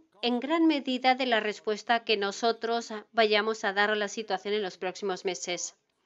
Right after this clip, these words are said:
Hoy quisiera centrarme en varias cuestiones clave en la labor de la O I M este año y finalizar con algunas ideas de cara al futuro.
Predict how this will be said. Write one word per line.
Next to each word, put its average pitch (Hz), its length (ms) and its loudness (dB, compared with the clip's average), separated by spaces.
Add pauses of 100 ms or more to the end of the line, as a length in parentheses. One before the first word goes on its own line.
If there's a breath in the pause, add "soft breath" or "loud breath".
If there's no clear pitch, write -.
(600)
Hoy 320 260 -2 (540 soft breath)
quisiera 330 360 0
centrarme 233 840 0
en 254 80 0
varias 277 300 2
cuestiones 247 640 0
clave 208 680 2
en 220 120 0
la 190 80 6
labor 190 320 0
de 190 80 -4
la 185 100 4
O - 20 2
I 185 140 -2
M 180 320 -4
este 208 380 -2
año 180 340 -4 (1700 soft breath)
y 269 100 -6
finalizar 320 540 0
con 311 140 -2
algunas 302 480 -2
ideas 247 400 4
de 226 80 -4
cara 208 200 0
al 196 100 0
futuro. 175 540 -6